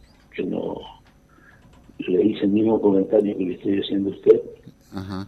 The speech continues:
Speaker 1: Y entonces me plantearon si era posible que lo propongan al profesor Saucedo. Le dije que el profesor Saucedo es una persona de mi conocimiento, que me pareció un, un gran deportista que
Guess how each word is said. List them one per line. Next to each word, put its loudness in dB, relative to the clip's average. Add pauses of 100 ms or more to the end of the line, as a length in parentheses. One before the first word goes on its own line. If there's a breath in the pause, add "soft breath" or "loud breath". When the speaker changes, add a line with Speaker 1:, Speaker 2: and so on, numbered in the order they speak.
Speaker 1:
Y 2
entonces 2
me 2
plantearon 4
si -2
era 6
posible 4 (320)
que 2
lo 6
propongan 4
al -2 (240)
profesor 0
Saucedo. 6 (720 soft breath)
Le 8
dije 8
que 4
el 2
profesor 8
Saucedo 6
es 4
una 2
persona 2
de 2
mi 2
conocimiento, 4
que 4
me 2
pareció 0
un, 0 (640 soft breath)
un 6
gran 10
deportista 6 (140)
que -2